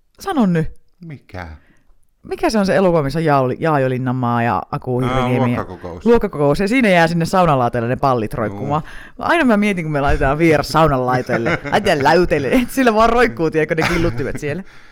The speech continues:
Speaker 2: Niin, vaikka ei killuttimia olekaan, niin
Speaker 1: Niin.
Speaker 2: silti jää killuttimet väliin.
Speaker 1: Niin. Mutta hei, mennään asiaan.
Speaker 2: Joo.
Speaker 1: All right. Meillä on täällä tällä kertaa haastateltavana Elina. Ja tänään puhutaan niinkin jännästä ja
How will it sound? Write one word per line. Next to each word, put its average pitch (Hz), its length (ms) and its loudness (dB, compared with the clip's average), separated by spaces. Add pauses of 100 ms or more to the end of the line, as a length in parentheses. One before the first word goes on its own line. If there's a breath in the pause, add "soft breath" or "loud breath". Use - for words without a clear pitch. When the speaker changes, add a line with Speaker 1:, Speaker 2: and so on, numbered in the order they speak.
(240 loud breath)
Speaker 2:
Niin, 127 200 -10
vaikka 104 240 -8
ei 101 60 -8
killuttimia 92 760 -10
olekaan, - 540 -12
niin 95 120 -14 (100)
Speaker 1:
Niin. 240 120 0
Speaker 2:
silti 220 180 -4
jää 175 140 -12
killuttimet 90 680 -16
väliin. - 320 -20 (140)
Speaker 1:
Niin. 185 280 -6 (600 loud breath)
Mutta 247 160 2
hei, 196 360 0
mennään 254 240 -2
asiaan. 123 300 -8 (180)
Speaker 2:
Joo. 90 100 -16 (400)
Speaker 1:
All 208 140 2
right. - 220 -4 (1040 loud breath)
Meillä 247 160 -12
on 160 80 -12
täällä 127 440 -14
tällä 147 240 -12
kertaa - 800 -16 (200)
haastateltavana 139 1040 -16
Elina. 139 480 -12 (680)
Ja 139 340 -12
tänään 185 500 -12 (100)
puhutaan 135 460 -16
niinkin 151 440 -14
jännästä 147 520 -16
ja 113 200 -16